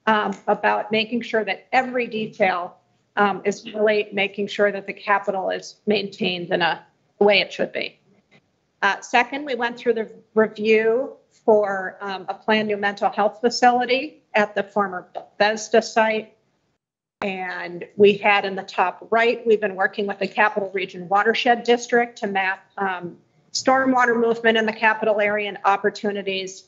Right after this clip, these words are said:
Speaker 2: to utilize stormwater as an amenity and for irrigation in the future. And that was a big workshop we had with lots of people there. Um, we're always doing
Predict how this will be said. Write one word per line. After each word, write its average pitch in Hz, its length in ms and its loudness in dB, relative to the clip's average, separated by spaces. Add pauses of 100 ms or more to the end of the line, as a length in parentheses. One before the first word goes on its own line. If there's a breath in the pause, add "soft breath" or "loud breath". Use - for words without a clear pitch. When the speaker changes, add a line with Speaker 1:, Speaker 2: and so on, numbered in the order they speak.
(300)
Speaker 2:
to 214 80 6
utilize 202 880 2
stormwater 196 680 2
as 190 140 -10
an 180 120 -8
amenity 208 500 0
and 202 120 -8
for 202 140 -2
irrigation 190 640 -2
in - 80 -10
the - 100 -12 (120)
future. 240 440 4
And 196 120 0
that 180 180 2
was - 160 0
a 185 40 -10
big 190 300 -2
workshop 202 600 0
we 196 120 -4
had 185 280 -4
with 175 160 -10
lots 175 280 -2
of 190 160 -10
people 185 560 0 (760)
there. 190 500 -4 (400)
Um, 190 480 0 (800)
we're 220 100 2
always 233 380 2
doing 240 380 -2